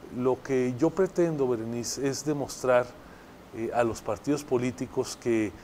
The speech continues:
en este tiempo es el tiempo de los ciudadanos y sobre todo demostrarles que la ciudadanía en lo general es más fácil que confíe en una persona que como usted o como yo,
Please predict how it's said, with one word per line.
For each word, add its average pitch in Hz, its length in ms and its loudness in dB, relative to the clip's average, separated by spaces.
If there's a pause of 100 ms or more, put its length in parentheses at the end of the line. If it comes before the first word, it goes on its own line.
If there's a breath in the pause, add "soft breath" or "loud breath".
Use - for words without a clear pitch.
(260 loud breath)
en 123 160 0
este 147 280 0
tiempo 143 520 0 (540 loud breath)
es 123 160 0
el 135 100 -2
tiempo 139 360 4
de 131 40 8
los 113 160 0
ciudadanos 120 640 2 (100)
y 131 80 -4
sobre 127 220 0
todo 160 360 4 (360 loud breath)
demostrarles 139 880 2
que 120 340 2 (440 loud breath)
la 139 200 4
ciudadanía 131 400 -2
en 165 60 0
lo 165 60 0
general 135 380 2
es 139 100 -2
más 151 240 -4
fácil 147 440 2
que 135 140 -2
confíe 143 460 -2
en 143 60 -2
una 151 80 -2
persona 151 540 -2 (640 loud breath)
que 123 360 4
como 117 380 -2
usted 160 420 4
o 185 60 2
como 127 240 -4
yo, 156 300 4